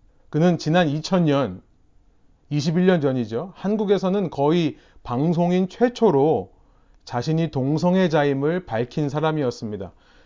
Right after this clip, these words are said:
저는 그 내용을 보면서 결국 그가 그렇게 누군가의 구원자로 살아가려 노력하는 이유는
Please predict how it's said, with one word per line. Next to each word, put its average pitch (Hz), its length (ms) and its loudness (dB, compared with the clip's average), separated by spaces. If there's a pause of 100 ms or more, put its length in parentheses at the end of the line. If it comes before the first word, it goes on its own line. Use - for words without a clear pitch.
(140)
저는 180 260 0
그 - 100 -2
내용을 185 460 4
보면서 151 760 -2 (1600)
결국 175 380 6
그가 202 300 2
그렇게 170 720 2
누군가의 196 680 2
구원자로 180 760 4
살아가려 170 560 0
노력하는 143 500 -2
이유는 127 580 -2